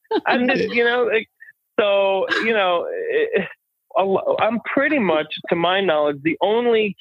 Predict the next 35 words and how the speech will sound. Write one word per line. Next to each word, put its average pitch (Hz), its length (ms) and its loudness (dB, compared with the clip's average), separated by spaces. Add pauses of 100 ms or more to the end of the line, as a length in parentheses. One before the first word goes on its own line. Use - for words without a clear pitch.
(100)
kid 208 200 0
that 175 100 0
I 160 140 2
went 175 320 -2
to 151 80 -4 (200)
school 233 300 0
with 135 220 2 (280)
that 180 240 0
even 202 440 0 (640)
still 202 400 2
does 196 440 0
music 180 460 0
at 202 100 2
all. 226 280 2
Everybody 190 440 0
else 202 300 0
is, 170 100 0
like, 180 200 0
a 143 60 2
web 180 320 0
designer 196 520 0
or 143 160 2
a 147 160 -8
C 170 240 -2
P 175 160 2
A 214 240 2
or 143 80 -2 (100)
something. 147 380 -2 (500)
It's, 156 280 -2 (200)
it's 165 160 -4
a 165 80 0 (140)
sad 196 280 0
thing 175 260 0
'cause 131 200 -2
these, 147 200 0